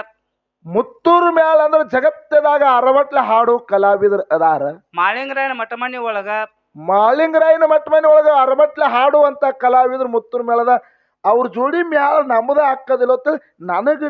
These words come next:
Speaker 1: ಡೌಟ್ ಬರ್ಲಾಕತ್ತಿ ಅದ.
Speaker 2: ನನಗ ಮನುಷ್ಯನ್ಯಾಗ ಹಿಂಗ ಅನಸ್ಲಾಕತ್ತದ.
Speaker 1: ಅಂದ್ರ ನಿನ್ನ
Speaker 2: ಅಂದಾರಿಪ್ಪ.
Speaker 1: ತಳಗೇನ್ ಡೊಕನ್ಯಾಗ ಹಚ್ಚಾರನ ಅವ್ರು?
Speaker 2: ಇಲ್ಲ, ನಿಮ್ನು ಸ್ಟೇಜ್ ಮ್ಯಾಗ ಕುಣಿಸ್ಯಾರು.
Speaker 1: ಅಲ್ಲ, ನೀವ್ ಹೆಂಗ್ ಸಣ್ಣವ್ರ ಹಾಕಿರಿ ಅತ್ತ?
Speaker 2: ನಮ್ನು ಸ್ಟೇಜ್ ಮ್ಯಾಗ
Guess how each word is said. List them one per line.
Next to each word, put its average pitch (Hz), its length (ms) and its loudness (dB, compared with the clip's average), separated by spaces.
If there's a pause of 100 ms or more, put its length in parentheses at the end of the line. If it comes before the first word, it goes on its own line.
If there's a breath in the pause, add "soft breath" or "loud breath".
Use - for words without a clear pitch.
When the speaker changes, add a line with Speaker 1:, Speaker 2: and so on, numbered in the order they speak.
Speaker 1:
ಡೌಟ್ 247 340 -4
ಬರ್ಲಾಕತ್ತಿ 202 720 -4
ಅದ. 135 540 -14
Speaker 2:
ನನಗ 311 280 -6
ಮನುಷ್ಯನ್ಯಾಗ 339 580 -8
ಹಿಂಗ 311 280 -10
ಅನಸ್ಲಾಕತ್ತದ. 254 880 -8 (560)
Speaker 1:
ಅಂದ್ರ 220 160 -4
ನಿನ್ನ 233 140 -4
Speaker 2:
ಅಂದಾರಿಪ್ಪ. 240 300 -4
Speaker 1:
ತಳಗೇನ್ 240 300 -2
ಡೊಕನ್ಯಾಗ 208 420 -4
ಹಚ್ಚಾರನ 156 380 -8
ಅವ್ರು? 233 320 -6 (100)
Speaker 2:
ಇಲ್ಲ, 311 220 -8 (480)
ನಿಮ್ನು 320 280 -10
ಸ್ಟೇಜ್ 302 320 -8
ಮ್ಯಾಗ 302 140 -8 (140)
ಕುಣಿಸ್ಯಾರು. 185 480 -10 (2250)
Speaker 1:
ಅಲ್ಲ, 226 140 -2
ನೀವ್ 240 340 -4
ಹೆಂಗ್ 294 240 0
ಸಣ್ಣವ್ರ 262 420 0
ಹಾಕಿರಿ 226 300 -4
ಅತ್ತ? 175 220 -4 (500)
Speaker 2:
ನಮ್ನು 302 320 -4
ಸ್ಟೇಜ್ 330 380 -4
ಮ್ಯಾಗ 330 180 -6